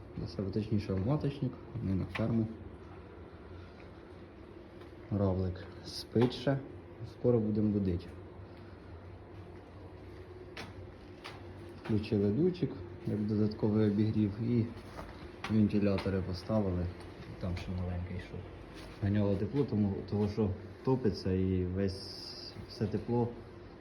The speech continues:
тримається зверху, що не є дуже хорошо. Довго отаплювати так хорошо. Щас дев'ятнадцять градусів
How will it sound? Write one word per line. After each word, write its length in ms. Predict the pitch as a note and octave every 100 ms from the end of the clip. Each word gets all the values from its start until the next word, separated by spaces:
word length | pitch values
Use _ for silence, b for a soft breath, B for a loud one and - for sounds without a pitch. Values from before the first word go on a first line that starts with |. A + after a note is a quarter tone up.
| -
тримається 560 | G2+ G2+ G2 F#2 -
зверху, 460 | F#2 F2+ D#2+ E2 F2 F2+ - - - -
що 100 | G2
не 300 | F2+ F2+ F2
є 100 | F2
дуже 240 | F2+ F2+ F2+ -
хорошо. 320 | F#2 F#2+ E2 - -
Довго 300 | G2+ F#2+ F#2+
отаплювати 600 | F#2 F2 - F#2 F#2 A2 A2
так 140 | C#3+ - - - B B B B B -
хорошо. 400 | G#2+ G#2 F2+ - F2+ F2+ -
Щас 180 | - F2+
дев'ятнадцять 580 | F#2+ F#2+ F#2 G2 F2+ F2+
градусів 480 | F#2 F2+ F2 F2+